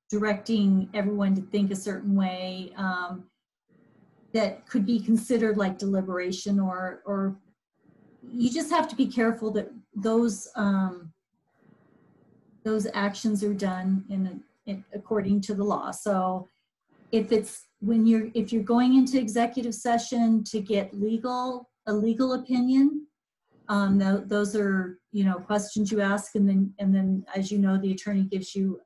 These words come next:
answers. Um, so I don't see where those, if there was a comment made about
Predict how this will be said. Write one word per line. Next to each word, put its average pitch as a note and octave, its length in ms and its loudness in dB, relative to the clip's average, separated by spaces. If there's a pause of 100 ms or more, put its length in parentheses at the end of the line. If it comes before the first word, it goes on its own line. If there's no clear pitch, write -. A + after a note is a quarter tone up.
(300)
answers. F#3+ 680 -4 (540)
Um, G3 540 -2 (640)
so A#3 260 0
I A3 100 2
don't A#3+ 240 0
see C4+ 240 2
where A#3 160 2
those, G3+ 480 -2 (680)
if G3+ 100 -6
there A3+ 100 2
was A3 140 0
a A3 40 -2
comment A3 340 -2
made G#3 220 0
about F#3 360 -2